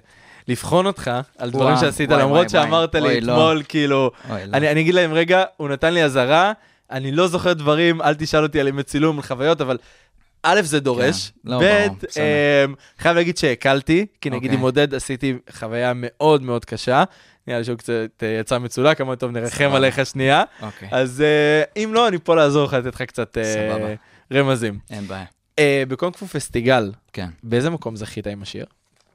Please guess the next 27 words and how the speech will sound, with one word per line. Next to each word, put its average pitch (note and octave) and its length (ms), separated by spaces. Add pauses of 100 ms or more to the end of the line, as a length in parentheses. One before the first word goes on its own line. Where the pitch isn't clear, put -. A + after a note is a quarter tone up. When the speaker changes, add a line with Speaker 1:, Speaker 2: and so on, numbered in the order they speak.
Speaker 2:
שני. F#2 340 (200)
Speaker 1:
יפה, A#2 240 (280)
אתה - 80
רואה? D#3 200 (120)
הנה, B2 200
Speaker 2:
כן. E2 60 (240)
Speaker 1:
אני A#2+ 80
אתן B2+ 100
לך D3 140
פה, C#3 560 (160)
Speaker 2:
סבבה. G#2 260
Speaker 1:
בוא D3 100
נלך D#3 80
לך D#3 140
פה C#3+ 60
את C3+ 60
הביטחון. B2+ 420
Speaker 2:
כן. G2+ 60 (640)
Speaker 1:
איך G#3 180
טומי D#3+ 300
גילה B2+ 300
שהוא A#2 200
דילן C3 400 (140)
בעונה A2+ 340
הראשונה G#2+ 300
של G2+ 160
ההיא? F#2+ 140